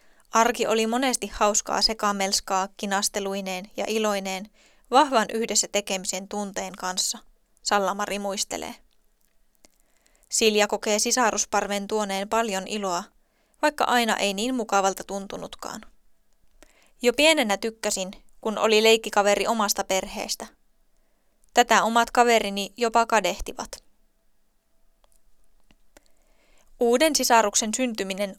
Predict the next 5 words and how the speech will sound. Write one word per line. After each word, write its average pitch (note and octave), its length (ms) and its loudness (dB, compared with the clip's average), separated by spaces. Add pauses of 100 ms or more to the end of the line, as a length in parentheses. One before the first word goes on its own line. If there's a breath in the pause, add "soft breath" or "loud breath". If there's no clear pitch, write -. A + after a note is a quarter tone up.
oli A#3 180 2
aina B3+ 300 0
yhtä G3+ 220 -4
jännittävää. G3 720 -4 (1000)
"Muistan, G#3 520 0